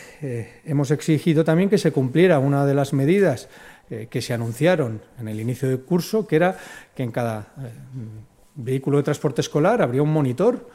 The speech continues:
para la vigilancia, para el control, para la seguridad de los niños y niñas. Bueno, esto no se cumplió, se denunció. El portavoz del Gobierno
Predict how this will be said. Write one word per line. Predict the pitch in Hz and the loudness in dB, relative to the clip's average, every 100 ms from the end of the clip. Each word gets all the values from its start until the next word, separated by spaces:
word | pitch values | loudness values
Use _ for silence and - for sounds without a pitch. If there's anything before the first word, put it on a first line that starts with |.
| - - _ - | -20 -20 _ -8
para | 117 120 | -6 -4
la | 117 | -4
vigilancia, | 120 131 135 170 208 208 | -4 -2 2 2 4 2
para | 156 | 2
el | 123 | 0
control, | 123 120 117 180 220 | -2 -4 2 2 2
para | 165 135 | 0 0
la | 131 | 0
seguridad | 120 123 113 117 151 196 | -2 -4 -2 0 2 4
de | |
los | 143 117 | 2 0
niños | 135 147 | -2 -2
y | 127 | -2
niñas. | 131 120 104 - - - - - | -4 -4 -8 -16 -20 -20 -20 -6
Bueno, | 151 | -2
esto | 147 160 | 0 2
no | 180 | 2
se | 196 | 4
cumplió, | 208 151 127 98 - - _ _ | 4 2 0 -4 -8 -20 _ _
se | - 135 | -8 -4
denunció. | 127 127 131 147 135 - - - - - | -2 -2 -2 0 0 -2 -16 -20 -20 -10
El | - 135 | -4 0
portavoz | 143 151 175 | 2 4 6
del | 208 | 8
Gobierno | 180 165 139 117 113 107 | 8 6 4 0 -6 -10